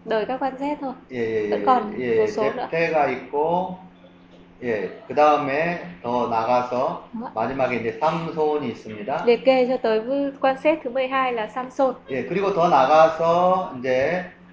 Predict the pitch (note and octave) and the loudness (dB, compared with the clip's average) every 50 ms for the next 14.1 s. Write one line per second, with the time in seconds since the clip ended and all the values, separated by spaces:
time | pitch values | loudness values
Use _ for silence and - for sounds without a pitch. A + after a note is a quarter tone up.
0 | - - - A#2 A#2 A2+ A2 G#2+ G#2 G2+ F#2+ F#2 F2+ E2+ - - - - - - | -16 -8 -4 -2 0 2 2 2 2 2 0 -2 -4 -8 -10 -14 -20 -20 -20 -20
1 | - - - - - - - - - - - A#2+ A2+ G#2+ A2 B2 D#3 - - - | -20 -20 -20 -20 -20 -20 -20 -20 -20 -14 -6 -2 0 0 2 2 0 -2 -2 0
2 | - E3 F3 F3 F3+ F3+ F3 D#3+ D3+ C#3 C3 B2+ C3+ C#3 D3+ D3+ D3+ F3 F3 F3 | 2 2 2 2 2 2 2 2 2 0 -2 0 2 2 2 2 2 2 2 2
3 | F3 C#3 C3 C3 B2 A#2+ A#2+ C#3 F3 F#3 - - - - - - - - - - | 2 0 0 0 0 0 0 -2 -4 -6 -10 -14 -20 -20 -20 -20 -20 -20 -20 -20
4 | - - - - - - - - - - - - - - - - - - - - | -20 -20 -20 -20 -20 -20 -20 -20 -20 -20 -20 -20 -20 -20 -20 -20 -20 -20 -20 -10
5 | - E3+ D#3+ E3 F3 F3 F3 E3 D#3 C#3+ C3 B2+ B2+ C3 C3 C3 E3 E3 D#3+ C#3+ | -2 0 2 2 2 2 0 0 0 0 0 0 2 2 2 2 0 0 0 0
6 | C#3 C3+ C3+ C3 B2+ B2+ C#3+ F3 F3+ - - - - - _ _ - - - - | -2 -2 0 0 0 0 -2 -4 -8 -12 -16 -20 -20 -20 _ _ -20 -20 -14 -2
7 | - F3+ F3+ F3+ F#3 F#3 F#3 F#3 F3+ E3+ D#3 D3 D3 D3+ D3 C#3+ C#3+ F#3 F#3 F3 | 2 4 4 4 4 2 0 0 2 2 4 4 6 6 4 4 2 0 -2 -4
8 | E3+ E3+ E3+ F3 E3 D#3+ D3+ C3+ C3 A#2+ A#2 A2+ A2+ A2+ A2 A2+ B2+ D3+ E3+ F3+ | -4 -2 0 0 2 2 2 2 2 0 0 0 -2 -6 -4 -2 0 0 0 -2
9 | - A3 G#3+ G#3+ - C4+ C4 C4 C4+ D#4 D#4 D#4 - C#4 C4 C4+ C4+ C4 B3+ C4+ | -4 -6 -6 -6 -4 -4 -4 -2 -2 -4 -2 -2 -2 -2 0 2 2 0 0 0
10 | D4 E4 E4 - - A#3+ G#3 - B3+ A#3+ B3+ B3 A#3+ G#3+ G3+ G3+ G#3+ A#3+ C4 B3+ | -2 -4 -4 -4 -4 -4 -2 0 0 -2 0 0 0 0 0 0 0 0 0 0
11 | - B3 B3 B3 - C#4 B3 B3 B3 B3+ B3+ B3 B3 A#3+ A#3 A3 G3+ G3 F#3+ - | 0 -2 -4 -4 -2 -2 -2 0 0 0 0 0 0 0 -2 -2 -4 -2 -2 0
12 | B3 B3 B3 A#3+ - - - - A3 G#3+ G#3 G#3 G#3+ G3+ G3 - - A3+ A3 G#3 | 0 0 0 -4 -10 -10 -6 -4 -4 -4 -4 -4 -4 -6 -6 -2 0 2 2 4
13 | G#3 G3+ - A#3+ B3 A#3+ - - B3 A#3+ A3 A3+ G#3 G3+ G3 - A#3 - E3+ - | 2 2 2 0 -2 -2 -4 -6 -4 -2 0 2 2 2 0 0 -2 -2 -2 -2
14 | D4 | -6